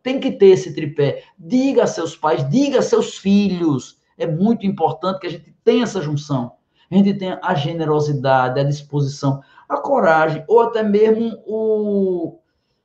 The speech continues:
o profissionalismo de dizer: eu tenho que fazer. Veja, eu tenho que fazer essa reunião com vocês. Por mim, eu não estaria aqui. Você sabe que eu não estaria aqui.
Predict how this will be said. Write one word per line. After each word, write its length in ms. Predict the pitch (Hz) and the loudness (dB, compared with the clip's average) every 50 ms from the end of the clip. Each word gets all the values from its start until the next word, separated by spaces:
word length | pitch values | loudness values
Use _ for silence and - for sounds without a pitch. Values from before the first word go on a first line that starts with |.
| _ _ _ _ _ | _ _ _ _ _
o 60 | - | -6
profissionalismo 760 | - 240 233 - - - 214 202 208 202 196 180 175 175 180 | -2 -2 -2 -2 -2 -4 -4 -2 0 0 0 0 0 -2 -4
de 60 | 170 170 | -4 -8
dizer: 360 | 151 147 170 165 160 165 - - | -6 -4 0 0 0 -2 0 -2
eu 200 | 202 214 - - | -2 -2 -2 -2
tenho 280 | - 196 233 262 285 | -2 0 0 0 -2
que 80 | 269 - | -4 -6
fazer. 500 | - 143 139 131 123 127 113 110 - _ _ _ _ _ _ _ _ | -6 -4 -4 -2 -2 -4 -6 -6 -12 _ _ _ _ _ _ _ _
Veja, 160 | - 139 127 123 | -14 -12 -6 2
eu 200 | - 214 220 - | 4 4 4 4
tenho 320 | - 220 247 285 294 262 | 4 4 6 6 6 4
que 80 | - 214 | 4 2
fazer 240 | - 175 170 165 165 | 2 2 2 2 2
essa 140 | 147 147 147 | 0 2 4
reunião 240 | 147 147 143 139 | 4 6 6 4
com 60 | 139 139 | 2 0
vocês. 240 | 143 143 139 131 | -2 -2 -2 -4
Por 220 | - - - 208 185 | -8 -2 0 2 2
mim, 80 | 175 | 2
eu 60 | 175 175 | 2 0
não 80 | 185 | -2
estaria 360 | 196 196 - 185 190 185 185 | -2 -2 0 -2 0 2 2
aqui. 360 | 202 202 - - 180 196 202 185 | 2 0 -2 -4 0 2 2 4
Você 220 | 147 143 185 185 | 2 2 -2 -4
sabe 300 | - - 233 311 - - | -4 -2 -2 -2 -2 -4
que 60 | - | -6
eu 40 | 214 | -6
não 60 | 170 | -6
estaria 320 | 147 - - 156 156 156 143 | -6 -4 -2 -2 0 0 0
aqui. 380 | 147 - - 143 135 117 - | -2 -2 -4 -6 -6 -6 -6